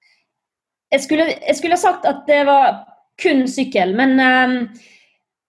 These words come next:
jeg har måttet bite litt i det sure eplet i forhold til å bruke sykkel hundre prosent.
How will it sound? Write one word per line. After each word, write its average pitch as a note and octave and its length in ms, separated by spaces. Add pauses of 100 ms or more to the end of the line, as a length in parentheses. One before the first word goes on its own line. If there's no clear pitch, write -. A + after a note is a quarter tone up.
(120)
jeg C#4+ 120
har D#4 140
måttet E4 340
bite D#4 320
litt D#4+ 380
i B3 100
det A#3+ 200
sure C4+ 340
eplet A#3+ 400
i G#3+ 80
forhold A#3+ 260
til C4+ 160
å A3+ 80 (200)
bruke B3+ 480 (160)
sykkel G#3+ 460
hundre A#3 380
prosent. G3+ 520